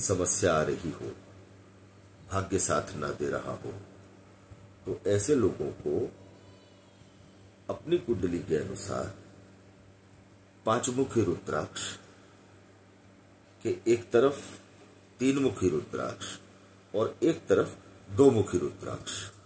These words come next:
इन तीन रुद्राक्षों का गंगा जल से धोकर विधि पूर्वक भगवान शंकर का ध्यान करके गले में धारण करना चाहिए। पांच मुखी,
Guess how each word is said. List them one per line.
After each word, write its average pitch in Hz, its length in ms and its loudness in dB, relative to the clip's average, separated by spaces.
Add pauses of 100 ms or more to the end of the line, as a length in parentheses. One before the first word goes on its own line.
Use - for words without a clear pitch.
(1080)
इन 135 140 -2 (120)
तीन 196 200 0
रुद्राक्षों 85 680 0 (100)
का 82 180 0 (420)
गंगा 113 320 2
जल 101 220 4
से 82 160 2
धोकर 69 460 -2 (840)
विधि 123 240 4
पूर्वक 92 400 0 (100)
भगवान 85 360 0
शंकर 80 420 -2
का 80 160 -2
ध्यान 73 380 -6
करके - 340 -8 (520)
गले 92 220 4
में 95 160 0
धारण 82 320 0
करना 87 340 0
चाहिए। - 480 -6 (1600)
पांच 95 280 -2
मुखी, 92 380 -4